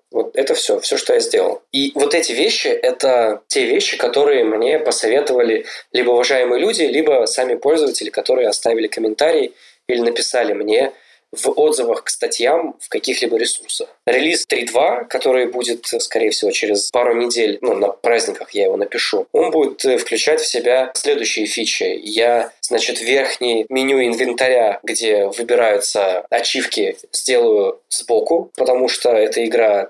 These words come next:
горизонтальная, она для одной руки, и моя огромная ошибка была в том, что когда я эту игру писал и тестировал, телефон всегда лежал на столе,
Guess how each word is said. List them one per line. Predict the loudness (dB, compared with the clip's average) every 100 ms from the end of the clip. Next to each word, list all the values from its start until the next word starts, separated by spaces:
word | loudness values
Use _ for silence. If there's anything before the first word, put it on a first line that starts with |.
| -4
горизонтальная, | -2 0 0 0 0 2 2
она | 2
для | 2 0
одной | 2 0
руки, | 0 -2 -2 -2
и | 0 2
моя | 2 4 2 2
огромная | 0 2 2 2 0
ошибка | 0 -4 -2 0
была | 2 4 2 -2 _ -10
в | 0
том, | 0 0
что | -2 2 2 0
когда | -2 0 2
я | 2
эту | 0 -4
игру | -4 -4
писал | -4 0 2 2 -2
и | -8
тестировал, | -8 -4 0 2 2 0 -4 _
телефон | -6 -2 2 2 0
всегда | -2 0
лежал | 0 0 0
на | -2
столе, | -2 0 2 0 -2